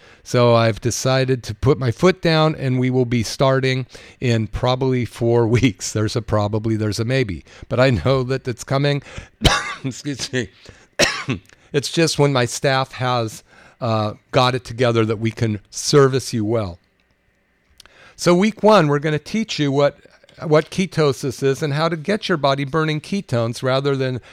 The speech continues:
craving, um, carbohydrates. We're gonna show you what good oils to eat and, um, what quantity to eat, what kind of, of salts to be eating. We're gonna actually teach you how to read a label on food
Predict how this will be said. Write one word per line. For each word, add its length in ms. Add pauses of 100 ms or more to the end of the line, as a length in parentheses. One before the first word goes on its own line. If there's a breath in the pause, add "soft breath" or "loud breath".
(120)
craving, 720 (440 loud breath)
um, 440
carbohydrates. 1000
We're 80
gonna 160
show 300
you 180
what 420
good 220
oils 460
to 80
eat 380 (640 loud breath)
and, 400 (100)
um, 340 (180 loud breath)
what 260
quantity 540
to 240
eat, 460
what 200
kind 200
of, 160
of 220
salts 520
to 100
be 140 (160)
eating. 360 (460 loud breath)
We're 100
gonna 140
actually 400
teach 360
you 120
how 120
to 140
read 500
a 80
label 680 (340 soft breath)
on 200
food 720